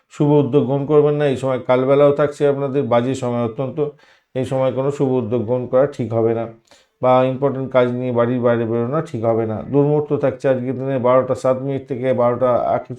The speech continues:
একান্ন মিনিট পর্যন্ত দুপুরবেলা এবং দুটো আঠেরো মিনিট, আহ, রাত্রিবেলা থেকে, আহ, ব-, ব-, বিকালবেলা থেকে তিনটে এক মিনিট পর্যন্ত সময়।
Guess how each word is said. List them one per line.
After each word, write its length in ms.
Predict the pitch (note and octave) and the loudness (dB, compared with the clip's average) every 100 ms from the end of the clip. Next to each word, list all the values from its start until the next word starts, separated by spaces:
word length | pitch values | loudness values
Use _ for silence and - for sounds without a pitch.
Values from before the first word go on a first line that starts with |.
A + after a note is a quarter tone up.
| - | -4
একান্ন 320 | A#2+ D3 C#3+ C#3+ | -4 0 -2 -2
মিনিট 220 | C#3+ C3+ | -4 -6
পর্যন্ত 280 | C#3 C#3 C#3+ D3 C#3+ _ _ _ - | -6 -6 -2 -2 -4 _ _ _ -6
দুপুরবেলা 520 | B2+ C#3+ D3+ D3+ D3+ D3 | -2 0 2 2 4 4
এবং 180 | C#3 C3+ B2 | 4 2 -2
দুটো 280 | A#2 B2 C#3 C3+ A#2+ - _ _ - | -4 0 0 0 -2 -10 _ _ 0
আঠেরো 340 | C#3 C#3 D#3 | 2 2 0
মিনিট, 220 | C#3+ C#3 B2 | 2 0 0
আহ, 260 | C3+ C3+ C3 | 4 6 8
রাত্রিবেলা 520 | C3 - C#3+ C#3+ C3+ | 6 2 2 4 4
থেকে, 300 | C3 B2 C3+ C3+ | 0 -2 0 0
আহ, 380 | C3 - - A2+ | -2 -8 -6 -4
ব-, 220 | A2 A2+ | -2 0
ব-, 120 | G#2+ | -2
বিকালবেলা 500 | A2 B2+ C#3+ C#3+ C#3 | -2 2 4 6 4
থেকে 260 | C#3 - C3+ | 0 -2 -4
তিনটে 340 | B2+ C3 B2+ C3+ B2+ | -4 -4 -4 -4 -4
এক 160 | - C3 | 0 -2
মিনিট 260 | C3+ C#3+ C#3+ | 0 -2 -2
পর্যন্ত 260 | D3 D3 C#3 | 0 0 -2
সময়। 280 | - D3 D3 | -4 -2 -4